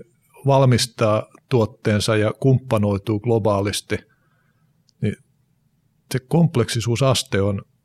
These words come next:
aika korkea. Ja silloin pitää tietenkin prosessit ja toimintamallit rakentaa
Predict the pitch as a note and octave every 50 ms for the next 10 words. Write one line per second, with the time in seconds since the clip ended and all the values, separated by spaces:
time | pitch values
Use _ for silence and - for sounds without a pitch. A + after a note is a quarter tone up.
0 | _ _ _ - - A2+ A2 - A2 - - A#2 G#2 - G#2 G2+ - - D3 -
1 | - - - _ _ _ _ _ _ _ _ _ _ _ _ - - G#2+ - C3
2 | A#2+ A2+ A2 A2 G#2 - - _ _ - A#2 G#2 - A2+ G#2 G2+ F#2+ - - _
3 | _ _ _ _ _ _ _ - A2 G#2 G#2 G2+ G#2 - - - _ _ _ -
4 | - C#3 B2 A2+ - A2 G2+ - - G#2+ G2 - G2+ - B2+ A#2+ A2+ G#2+ G#2 F#2+
5 | G2+ G2 G2 G2 G2 G2 G2 F#2+ F#2 - - - - _ _ _ _ _ _ _
6 | _ _ - - B2 A#2+ A#2 G#2+ - A2 G2 G2 G2 - G#2+ G2 G2 F#2+